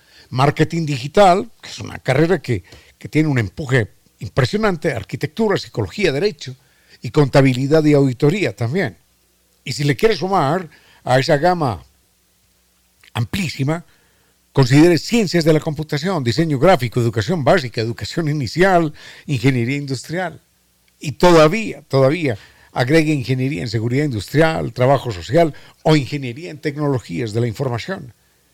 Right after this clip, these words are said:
Esto es para uno realizarse en el campo que uno desee. Mayor información en tres veces W punto indoamerica punto edu punto es.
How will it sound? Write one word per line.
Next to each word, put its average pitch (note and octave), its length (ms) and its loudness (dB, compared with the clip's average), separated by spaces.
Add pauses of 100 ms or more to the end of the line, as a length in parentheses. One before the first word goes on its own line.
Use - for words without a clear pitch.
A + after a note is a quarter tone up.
(360)
Esto G#3 300 0
es - 480 -4 (520)
para A#2+ 160 -4
uno E3 200 -6
realizarse B2 560 -2
en C#3+ 80 -6
el G2+ 100 -8
campo C#3 260 -10
que - 120 -10
uno G#2 180 -8
desee. G2+ 500 -10 (920)
Mayor C3+ 300 2
información F3 680 0 (500)
en E3+ 360 0 (1400)
tres D3+ 200 6
veces D3+ 240 -4
W D#3+ 340 -4
punto F3+ 440 -6
indoamerica A#2+ 600 -4
punto C3+ 260 0
edu C#3 200 4
punto A2+ 360 -6
es. - 140 -12